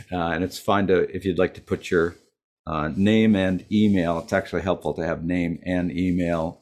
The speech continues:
in the chat if you're interested in being on the e-group list that gets, you know, gives you, like, a, "Here's the next session and here's what the class is about," blah, blah, blah.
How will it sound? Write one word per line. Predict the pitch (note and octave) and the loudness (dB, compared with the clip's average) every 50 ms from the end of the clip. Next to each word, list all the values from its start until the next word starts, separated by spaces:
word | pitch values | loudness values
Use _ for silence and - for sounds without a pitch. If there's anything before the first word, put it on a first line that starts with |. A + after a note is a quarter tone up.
| _ - | _ -2
in | G#2+ G2+ F#2+ F2 | 0 0 2 0
the | D#2+ | -2
chat | - - - G2 F2+ F2+ F2+ F2+ | -4 -2 0 2 4 4 4 2
if | F2 - - | 0 -4 -2
you're | F2 F2 - - | -4 -2 -2 -2
interested | E2+ E2 - F2 D2+ - - - F#2 E2+ E2+ | -4 -6 -6 -8 -10 -8 -4 -2 -2 0 0
in | E2 E2+ E2 | -2 -4 -4
being | D#2+ F2+ E2+ E2+ E2 E2 | -2 -2 -4 -2 -4 -4
on | D#2 D#2 D#2+ D#2+ | -4 -4 -4 -2
the | D#2+ D#2 D#2 - - _ _ _ _ _ _ _ _ _ _ _ _ _ - | -4 -4 -4 -6 -16 _ _ _ _ _ _ _ _ _ _ _ _ _ 2
e-group | A2+ A2+ G#2 F2+ G#2 G2+ G2 F#2 - - | 4 4 4 4 4 4 4 4 2 0
list | E2 E2+ F#2 F2+ E2+ - - - | 2 4 4 4 2 0 -4 -4
that | E2+ E2+ - | -4 -4 -2
gets, | - F#2+ E2+ - - - | -2 -2 -2 -2 -6 -10
you | - F#2+ | -6 -4
know, | F2 D#2 D#2 | -2 -2 -4
gives | D#2 D2 F#2 D#2+ D2+ F2 | -2 -2 -2 -2 -2 -2
you, | F2 E2+ D#2+ | -4 -2 0
like, | D#2+ D#2 D2+ - | 0 -2 -2 -2
a, | D#2+ D#2 E2 D#2+ - | -2 -2 -2 -2 -2
"Here's | - F#2 F2+ F2 E2 - | -2 0 0 0 -2 -2
the | - F2+ E2+ D#2+ D#2+ E2 - _ _ _ _ _ - | -2 -2 -2 -2 -2 -8 -18 _ _ _ _ _ -4
next | F2+ F#2 F2+ - - - | 0 0 0 -2 -4 -2
session | - G#2 E2+ E2 - - G2 E2+ E2+ E2+ D#2 E2 E2 | 2 2 2 2 2 0 0 2 2 2 0 0 -2
and | E2 D#2 D#2+ D#2 - _ _ _ _ _ _ - - | -2 -2 -4 -6 -8 _ _ _ _ _ _ 0 2
here's | G2+ F#2+ E2 - | 2 2 2 0
what | D#2+ D2+ | -4 -4
the | - E2 | -4 -8
class | - - D#2+ D#2 D2+ D2+ - F2+ | -2 0 2 2 2 0 -2 -8
is | D#2 D2+ | -8 -8
about," | D#2+ D#2 E2 D#2+ D#2+ D#2 D#2+ - - - | -6 -2 0 2 2 2 0 -2 -4 -2
blah, | D#2 E2 D#2 D2 | 0 0 0 2
blah, | E2+ D#2+ D#2+ D2+ | 2 0 0 0
blah. | D2 E2+ E2 E2 D#2 D#2 D#2 | 0 -2 0 0 0 -2 -4